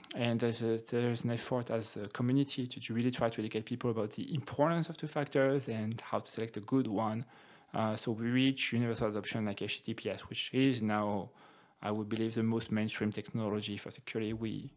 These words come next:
we have deployed, right? And it took a lot of revision and certificate transparency and stuff like this to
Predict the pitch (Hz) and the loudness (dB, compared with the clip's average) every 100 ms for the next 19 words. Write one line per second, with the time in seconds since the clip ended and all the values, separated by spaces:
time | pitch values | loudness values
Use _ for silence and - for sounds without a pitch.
0 | _ 104 101 107 - - - 76 - 101 | _ -2 0 -2 -4 -4 -4 -6 -4 -4
1 | 107 117 - 101 95 107 104 107 107 107 | -4 -6 -2 0 0 -2 -8 -6 -4 -4
2 | 104 104 98 101 - - - 98 - 101 | -4 -6 -8 -10 -12 -14 -8 -6 -4 -6
3 | - 98 98 - 95 85 82 98 107 - | -2 0 0 -2 -4 -4 -4 -6 -8 -6
4 | 104 95 - 67 87 107 101 101 - 95 | -6 -6 -6 -8 -8 -6 -4 -6 -6 -10